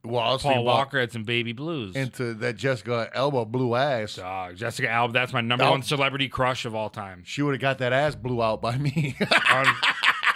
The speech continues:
Speaker 1: She's your number one
Speaker 2: I
Speaker 1: celebrity
Speaker 2: would've
Speaker 1: crush,
Speaker 2: just
Speaker 1: huh?
Speaker 2: fucking
Speaker 1: Jessica Alba's?
Speaker 2: peeked at her butthole. Yeah, I love Jessica Alba. Is like,
Speaker 1: There's nothing
Speaker 2: that's
Speaker 1: wrong
Speaker 2: my
Speaker 1: with peeking
Speaker 2: number
Speaker 1: at a
Speaker 2: one.
Speaker 1: butthole.
Speaker 2: No, for sure.
Speaker 1: Uh, <laughs>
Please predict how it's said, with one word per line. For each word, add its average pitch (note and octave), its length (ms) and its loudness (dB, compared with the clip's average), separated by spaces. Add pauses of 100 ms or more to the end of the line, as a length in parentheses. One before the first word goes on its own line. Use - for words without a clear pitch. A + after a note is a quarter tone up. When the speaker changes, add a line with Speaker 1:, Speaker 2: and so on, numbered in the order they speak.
(800)
Speaker 1:
She's C3 200 -8
your B2+ 140 0
number C3+ 200 0
one C#3 180 -2
Speaker 2:
I C3 100 6
Speaker 1:
celebrity D#3 240 2
Speaker 2:
would've - 20 4
Speaker 1:
crush, C#3+ 200 2
Speaker 2:
just A#2+ 40 0
Speaker 1:
huh? C3+ 140 2
Speaker 2:
fucking A2 420 -6 (380)
Speaker 1:
Jessica C3 560 0
Alba's? C#3+ 500 0
Speaker 2:
peeked B2+ 200 -8
at A#2+ 60 -4
her A#2 60 -6
butthole. G#2 320 -6
Yeah, A2+ 180 6
I C3 60 4
love C#3+ 180 0
Jessica C#3 360 0
Alba. C#3 260 2
Is A#2 140 -6
like, G#2+ 240 -6
Speaker 1:
There's - 100 -12
nothing A#2+ 140 -4
Speaker 2:
that's E3 100 -2
Speaker 1:
wrong D3 120 4
Speaker 2:
my A#2+ 80 0
Speaker 1:
with A2 80 -2
peeking C3+ 180 -2
Speaker 2:
number A#2+ 120 0
Speaker 1:
at F2+ 60 -6
a A#2 40 -2
Speaker 2:
one. A#2 120 0
Speaker 1:
butthole. B2+ 220 0 (160)
Speaker 2:
No, G2+ 300 -4
for A2+ 120 -8
sure. G#2 320 -8 (800)
Speaker 1:
Uh, E3 260 2
<laughs> - 40 -14